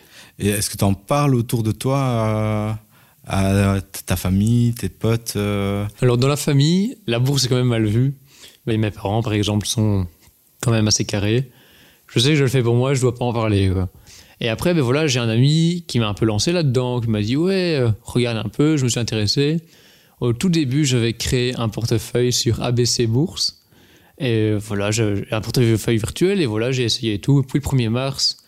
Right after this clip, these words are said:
Speaker 2: je me suis dit : « Bah, je vais essayer ». Et pour finir, ben, maintenant, j'ai attrapé le virus et, et voilà.
Speaker 1: <laughs> Et quand tu te dis, euh, t'en parles pas trop à tes parents ou à tes proches, c'est parce que tu penses qu'ils ont peur, euh,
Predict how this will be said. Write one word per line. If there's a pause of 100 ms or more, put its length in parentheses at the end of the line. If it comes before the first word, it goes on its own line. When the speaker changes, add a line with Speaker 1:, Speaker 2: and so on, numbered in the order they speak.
(260)
Speaker 2:
je
me
suis
dit : «
Bah,
je
vais
essayer ». (300)
Et
pour
finir,
ben,
maintenant,
j'ai
attrapé
le
virus
et, (240)
et
voilà.
Speaker 1:
<laughs>
Et
quand
tu
te
dis,
euh,
t'en
parles
pas
trop
à
tes
parents (220)
ou
à
tes
proches,
c'est
parce
que
tu
penses
qu'ils
ont
peur,
euh,